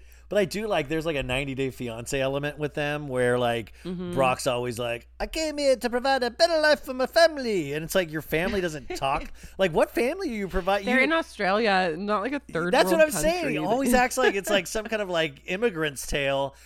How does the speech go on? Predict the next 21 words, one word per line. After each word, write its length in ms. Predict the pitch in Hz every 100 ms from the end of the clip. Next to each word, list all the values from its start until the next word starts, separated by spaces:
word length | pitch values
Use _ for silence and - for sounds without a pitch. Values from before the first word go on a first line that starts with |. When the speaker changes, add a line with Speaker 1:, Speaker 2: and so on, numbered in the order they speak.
| - -
Speaker 1:
And, 460 | 160 170 160 160 160
<laughs> 60 | -
like, 140 | 160 -
it's 560 | 185 156 - 202 165
like, 220 | 170 160 - - - -
your 160 | 190
family 440 | - 202 254 294 208
doesn't, 380 | 190 196 185 170
you 80 |
don't 200 | 196 226 -
pay 220 | 214 202
child 460 | - - 262 254
support. 420 | - 143 151 147 -
So, 120 | 151
like, 300 | 151 143 - - - -
w-, 160 | 131 147 -
what 400 | 156 214 277 -
better 260 | 247 240
life 300 | 202 226 -
were 100 | 214
you, 240 | 190 185